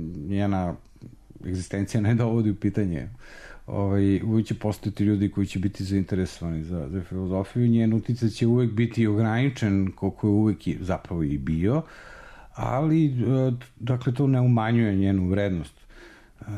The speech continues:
niti društveni značaj, tako reći. Naravno da je filozofija uvek bila stvar, e,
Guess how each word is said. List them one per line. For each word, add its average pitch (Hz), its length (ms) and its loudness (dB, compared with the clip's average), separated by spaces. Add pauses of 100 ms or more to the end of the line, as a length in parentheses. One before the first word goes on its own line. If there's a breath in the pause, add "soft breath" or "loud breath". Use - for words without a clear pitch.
niti 104 300 -2
društveni 107 640 0
značaj, 92 420 -4 (520 loud breath)
tako 110 300 -6
reći. 143 520 0 (240)
Naravno 135 540 2
da 113 160 2
je 107 240 0
filozofija 113 520 -2
uvek 104 120 0
bila 104 200 2
stvar, 101 340 -2
e, 87 60 -10